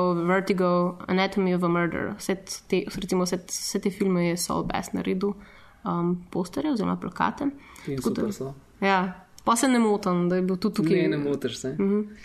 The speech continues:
Speaker 2: Res je.
Speaker 1: Mhm.
Speaker 2: Jaz sem sicer črpal navdih iz ene druge smeri, um, in sicer iz enega principa, ki se mu reče uporaba negativnega prostora.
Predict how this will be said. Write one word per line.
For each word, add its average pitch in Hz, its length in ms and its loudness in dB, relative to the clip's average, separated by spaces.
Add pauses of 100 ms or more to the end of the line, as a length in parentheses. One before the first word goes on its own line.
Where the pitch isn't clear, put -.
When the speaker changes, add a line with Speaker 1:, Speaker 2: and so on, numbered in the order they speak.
(600)
Speaker 2:
Res 127 260 -2
je. 110 140 -2 (200)
Speaker 1:
Mhm. 202 220 0 (400)
Speaker 2:
Jaz 139 240 0
sem 165 100 -2
sicer 160 500 0 (580)
črpal 139 680 0 (520)
navdih 135 500 -2 (220)
iz 127 180 -6
ene 135 260 0 (160)
druge 131 440 -2
smeri, 185 400 0 (840)
um, 123 320 -2
in 127 100 0
sicer 127 520 -2
iz 120 380 -4
enega 131 280 0
principa, 127 440 -4
ki 120 140 -12
se - 120 -10
mu 131 120 0
reče 123 400 0
uporaba 127 520 0
negativnega 131 640 0
prostora. 131 500 -4